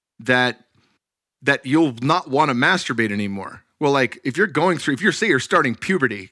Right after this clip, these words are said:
testosterone's like a fucking gorilla's, eight hundred percent, something, like, just abnormally high. There's a reason you desire that. Like, it's relief, like, pressure relief. And, um,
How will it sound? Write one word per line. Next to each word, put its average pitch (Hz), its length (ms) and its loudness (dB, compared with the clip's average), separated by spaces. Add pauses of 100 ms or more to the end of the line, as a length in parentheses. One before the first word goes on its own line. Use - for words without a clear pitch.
testosterone's 175 680 0
like 143 100 -2
a 107 100 0
fucking 131 400 -4
gorilla's, 117 680 -2
eight 156 160 0
hundred 143 260 0
percent, 139 460 -2
something, 151 320 0
like, 143 260 -2
just 151 220 -2
abnormally 170 680 2
high. 123 380 2 (400)
There's 190 220 4
a 190 80 6
reason 160 560 2
you 175 120 0
desire 160 500 4
that. 107 260 -2
Like, 139 160 0
it's 165 180 0
relief, 131 600 0
like, 131 220 -2
pressure 185 440 4
relief. 143 600 0 (600)
And, 147 280 2
um, 135 500 2